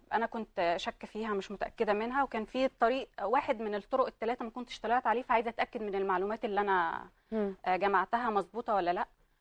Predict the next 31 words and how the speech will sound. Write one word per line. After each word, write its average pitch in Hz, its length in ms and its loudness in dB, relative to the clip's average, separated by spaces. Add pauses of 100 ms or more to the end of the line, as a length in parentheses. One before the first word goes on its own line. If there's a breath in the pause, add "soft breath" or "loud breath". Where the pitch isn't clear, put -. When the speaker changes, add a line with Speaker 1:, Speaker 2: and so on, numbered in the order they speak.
(300)
Speaker 1:
فروحت 208 280 -2
عملت، 208 420 0
آه، 175 420 2
معاينة 196 480 2
أنا 208 120 2
والمخرجة، 196 480 -2
وكان 196 240 -8
معانا 196 180 -2
مدير 202 300 -4
الإنتاج. 208 420 -6 (640)
آه، 208 120 4
يوم 254 440 4
رايح 214 420 4
جاي 180 240 -2
يعني، 160 260 -6
صد 185 260 -4
رد 185 220 -2
على 175 180 0
طول 190 180 -14
كده. - 240 -6
Speaker 2:
أوكي. 196 360 -4 (360 soft breath)
Speaker 1:
آه، 196 120 -4
طلعنا 226 380 4
ونزلنا، 208 520 -2
وبعدين 226 560 0
قعدت 208 720 2
شهر 247 300 -2
تاني، 220 500 -2
آه، - 520 -4
أراجع 185 760 2
فيه 226 320 -8